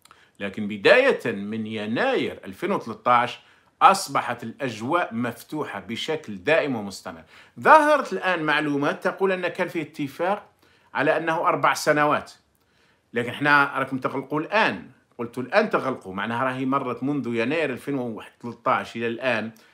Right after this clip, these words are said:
ثمان سنوات وتسعة أشهر. إذا كان في اتفاق سري ما خبرتوش به الشعب الجزائري، فمعناها فاتت أربع سنين وزدتوا جددتوا أربع سنين، ثم جددتوا الآن أيضا،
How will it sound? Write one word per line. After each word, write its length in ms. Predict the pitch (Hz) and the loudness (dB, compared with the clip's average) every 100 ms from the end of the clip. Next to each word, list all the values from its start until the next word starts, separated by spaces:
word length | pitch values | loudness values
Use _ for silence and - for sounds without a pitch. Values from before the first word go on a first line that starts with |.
| _ | _
ثمان 420 | - 143 151 214 | -2 0 2 2
سنوات 720 | 208 190 170 151 139 135 135 - _ _ _ | 0 0 2 2 2 0 -4 -12 _ _ _
وتسعة 640 | 117 131 127 220 139 131 131 - | -2 -2 0 -4 0 0 -2 4
أشهر. 400 | 233 - 110 85 _ _ _ _ _ _ _ _ _ _ _ _ _ _ _ | 4 4 -6 -12 _ _ _ _ _ _ _ _ _ _ _ _ _ _ _
إذا 200 | 131 127 | 0 2
كان 340 | 139 - 294 311 | 2 8 8 8
في 140 | 220 | 0
اتفاق 560 | 180 - 139 156 139 - | -4 -4 -4 2 2 2
سري 540 | - 175 135 113 113 _ _ _ _ _ _ _ _ | -2 -2 0 -4 -8 _ _ _ _ _ _ _ _
ما 80 | 120 | -6
خبرتوش 480 | 131 123 135 - 185 | -6 -2 -2 0 -2
به 100 | 160 | -2
الشعب 300 | 143 160 131 | 0 0 0
الجزائري، 680 | 117 123 139 131 104 101 117 _ _ | -2 -2 0 0 -2 -6 -14 _ _
فمعناها 720 | _ 143 151 156 175 151 139 131 | _ 2 2 4 2 2 0 -2
فاتت 380 | - 202 233 233 | 4 4 6 2
أربع 220 | 214 156 | 2 0
سنين 440 | 143 135 131 147 | -2 -2 -2 -4
وزدتوا 420 | 143 120 139 - 139 | -6 -8 -8 -4 0
جددتوا 500 | 131 131 220 254 220 | 0 2 0 2 2
أربع 180 | 175 135 | 2 0
سنين، 460 | - 127 120 120 - | -6 -4 -4 -6 -8
ثم 240 | 139 135 | -4 -2
جددتوا 520 | 123 135 160 190 170 | -2 -2 -2 -4 -6
الآن 300 | 175 220 226 | -4 -4 -4
أيضا، 400 | - 110 151 139 | -4 -8 -10 -18